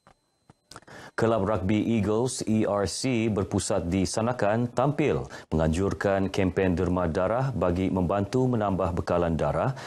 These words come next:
di Hospital Duchess of Kent, H D O K, Sanakan. Kempen derma darah sehari itu dijayakan dengan kerjasama Jabatan Perubatan Transfusi, H D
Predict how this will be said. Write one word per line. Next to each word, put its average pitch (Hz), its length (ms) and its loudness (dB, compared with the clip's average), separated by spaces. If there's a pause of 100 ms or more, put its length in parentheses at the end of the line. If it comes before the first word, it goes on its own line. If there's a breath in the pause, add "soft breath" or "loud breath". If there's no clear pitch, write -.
(160 loud breath)
di 123 160 2
Hospital 110 560 0
Duchess 104 480 -2
of - 160 -6
Kent, 127 400 0
H 101 240 0
D 98 160 2
O 92 80 0
K, 101 240 0
Sanakan. 104 560 -2 (400 loud breath)
Kempen 156 240 2
derma 139 240 0
darah 101 320 0
sehari 87 400 0
itu 123 320 0
dijayakan 110 800 0 (240 loud breath)
dengan 90 400 2
kerjasama 92 560 0
Jabatan 92 480 0
Perubatan 95 720 0
Transfusi, 98 960 -2
H 82 400 -2
D 90 160 0